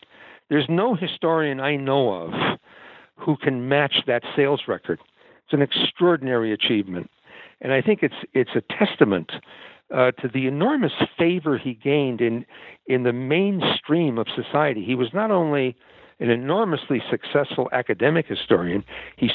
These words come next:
served as the president of the American Historical Association, of the American Political Science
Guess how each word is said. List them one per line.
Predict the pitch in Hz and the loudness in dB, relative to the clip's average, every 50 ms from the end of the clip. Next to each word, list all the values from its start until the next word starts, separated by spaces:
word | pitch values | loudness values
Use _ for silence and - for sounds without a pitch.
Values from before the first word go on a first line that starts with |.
| - - | 0 2
served | 160 165 170 135 | 2 2 2 0
as | 123 - - | -4 -6 -6
the | 113 | -8
president | - - - 139 143 131 123 143 139 135 120 | -8 -2 0 2 2 4 4 4 4 4 0
of | 110 95 | 0 0
the | 113 107 | 0 0
American | 101 113 123 127 123 120 - 113 95 | 0 2 2 2 2 2 0 -4 -8
Historical | 92 - - - 131 127 131 127 - 131 120 107 | -10 -6 -2 0 0 0 0 -2 -2 -6 -8 -2
Association, | - 131 120 113 - 127 113 113 110 107 - 107 104 101 - - - - - - - - - | 0 0 0 2 0 0 0 0 0 0 -2 -4 -6 -6 -8 -12 -18 -20 -18 -20 -16 -4 -4
of | - 101 | -2 0
the | 110 | 0
American | 107 110 120 123 131 123 - - 113 101 | 0 0 2 2 2 2 0 -2 -6 -4
Political | - - 120 113 110 110 - 98 90 - - - | -2 2 2 4 2 2 0 -2 -4 -4 -2 0
Science | 131 127 139 147 165 | 0 2 2 0 0